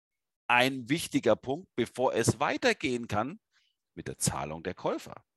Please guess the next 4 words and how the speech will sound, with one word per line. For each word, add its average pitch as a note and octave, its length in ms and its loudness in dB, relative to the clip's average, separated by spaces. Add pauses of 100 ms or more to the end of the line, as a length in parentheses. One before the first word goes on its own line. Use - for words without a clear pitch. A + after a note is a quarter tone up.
(140)
Ja? C3 180 -14 (720)
Also C3+ 400 2 (440)
ich - 180 -4
glaub, D#3+ 320 6